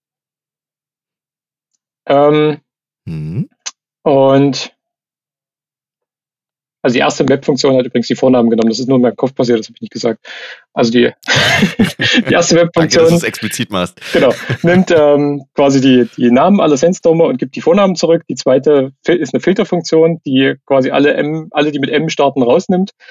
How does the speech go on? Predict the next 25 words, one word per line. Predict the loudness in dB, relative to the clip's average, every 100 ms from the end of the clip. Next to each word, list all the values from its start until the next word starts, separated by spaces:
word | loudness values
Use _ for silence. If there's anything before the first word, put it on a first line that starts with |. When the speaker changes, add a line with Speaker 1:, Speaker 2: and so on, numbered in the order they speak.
| -20 -20 -20 _ _ -2
Speaker 1:
Und, | 2 2 2 0
ähm, | 2 4 4 2 0 -6 _ _ _ _ -6
die | -4
dritte | -2 2
ist | 2 2 -2 -2
eine | 2 2 0
Map-Funktion, | 0 0 0 -2 2 2 2
die | -2 -2
nimmt | -2 -2
also | -2 0
die | -2 -4 -2
alle | 2 2
und | 0 -6 -10 _ _
ge-, | -6 -6 -8
macht | -4 0
Length | 2 2 -2 -4
drauf, | 0 0 0
die |
Length-Funktion, | -2 -2 -4 -10 -8 -4 -2 -2
die | -2
wir | -6
eben | -4
schon | -4
genannt | 0 0 2
haben. | -2 -2